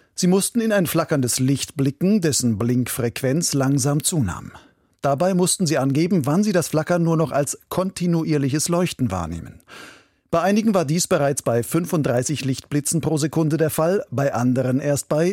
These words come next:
über sechzig. Möglicherweise könnte eine hohe zeitliche Auflösung des Sehens manchen Sportlern bei schnellen Ball- oder Videospielen Vorteile verschaffen, schreiben die Forschenden im Fachjournal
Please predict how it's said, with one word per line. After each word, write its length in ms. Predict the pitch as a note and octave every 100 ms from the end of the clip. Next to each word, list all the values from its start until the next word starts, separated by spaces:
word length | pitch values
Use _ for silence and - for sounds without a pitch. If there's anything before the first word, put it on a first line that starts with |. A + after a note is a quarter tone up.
| -
über 280 | C#3+ A#2+ C#3
sechzig. 600 | D3 C3 - - - - _ - - _ _ -
Möglicherweise 720 | A#2 - G#2 G#2+ A2+ C#3+ F#3
könnte 320 | D#3+ D#3 D#3
eine 320 | C3+ B2 G#2+
hohe 280 | D#3 A3+ F#3+
zeitliche 480 | - E3 E3 D3+ C#3+
Auflösung 640 | E3+ D3+ C#3+ B2+ C3 C#3 _ B2+
des 140 | A2
Sehens 420 | B2 B2 E3+ - -
manchen 400 | C3 D3+ G#3 G3+
Sportlern 520 | - C#3+ C#3+ D#3 E3
bei 160 | C#3+ A#2
schnellen 440 | - C3+ B2+ A#2+
Ball- 240 | A2 A2+ D3
oder 280 | E3 F3+
Videospielen 680 | C#3+ D3 C#3 A#2+ - C#3+ D3
Vorteile 500 | - F#3 D3 G#2+ G#2
verschaffen, 480 | A#2+ A2+ B2 C3+ A#2+ - - - -
schreiben 340 | - D#3+ G3+
die 100 | A3
Forschenden 600 | - B2 B2 C3 B2 C3 -
im 160 | F#3
Fachjournal 680 | - A2 - A#2 A#2+ B2 D#3